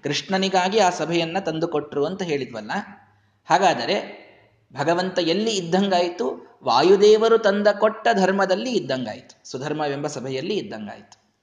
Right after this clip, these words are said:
ಅಂದಮೇಲೆ ವಾಯುದೇವರು ತಂದು ಕೊಟ್ಟ ಧರ್ಮ ಅಂದ್ರೆ ಶ್ರೀಮದಾಚಾರ್ಯರು ರಚಿಸಿದಂತಹ ಸಿದ್ಧಾಂತ. ಶ್ರೀಮದಾಚಾರ್ಯರು ರಚಿಸಿದ ಗ್ರಂಥಗಳಲ್ಲಿ ಹೇಳಿದ ಧರ್ಮವನ್ನ ನಾವು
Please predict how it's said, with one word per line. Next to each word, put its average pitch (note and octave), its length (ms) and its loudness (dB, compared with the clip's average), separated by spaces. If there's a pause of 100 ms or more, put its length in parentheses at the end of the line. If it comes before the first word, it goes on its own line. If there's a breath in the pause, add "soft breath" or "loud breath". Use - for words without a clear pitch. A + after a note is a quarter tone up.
(100)
ಅಂದಮೇಲೆ C3 840 -6
ವಾಯುದೇವರು F#3 540 4
ತಂದು F#3+ 300 -2
ಕೊಟ್ಟ G#3 240 0
ಧರ್ಮ F#3+ 300 0
ಅಂದ್ರೆ G3 640 -2
ಶ್ರೀಮದಾಚಾರ್ಯರು C#3 760 -2
ರಚಿಸಿದಂತಹ A#2+ 600 -8
ಸಿದ್ಧಾಂತ. A#2+ 540 -10 (440 soft breath)
ಶ್ರೀಮದಾಚಾರ್ಯರು F3+ 840 2
ರಚಿಸಿದ F3+ 340 -4
ಗ್ರಂಥಗಳಲ್ಲಿ G3 760 2
ಹೇಳಿದ F#3+ 420 2
ಧರ್ಮವನ್ನ G3+ 500 2
ನಾವು A3 600 2